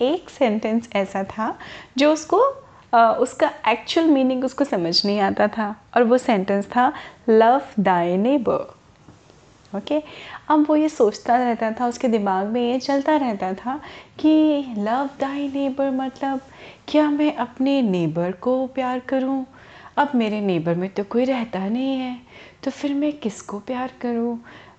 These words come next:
मैं अगर अपने स-, दूसरे नेबर को प्यार करूं, पर कैसे प्यार करूं? वो तो बहुत बड़े-बड़े हैं।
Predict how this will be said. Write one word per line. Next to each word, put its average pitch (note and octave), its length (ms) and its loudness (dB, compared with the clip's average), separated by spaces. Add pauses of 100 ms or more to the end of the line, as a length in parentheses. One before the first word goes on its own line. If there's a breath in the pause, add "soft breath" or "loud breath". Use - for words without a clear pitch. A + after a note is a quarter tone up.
(100)
मैं C#4 180 0
अगर G#3+ 420 -2
अपने A3+ 420 -6
स-, - 260 -16 (120)
दूसरे G3 440 -4
नेबर B3+ 340 0
को C4 160 -4
प्यार A#3 320 0
करूं, A3+ 420 -2 (340 loud breath)
पर D4+ 120 4
कैसे G3+ 400 -2
प्यार C#4+ 280 0
करूं? B3+ 480 0 (260)
वो F3+ 100 0
तो F3+ 180 -2
बहुत G3 300 0
बड़े-बड़े G#3+ 600 0
हैं। A#3+ 340 -6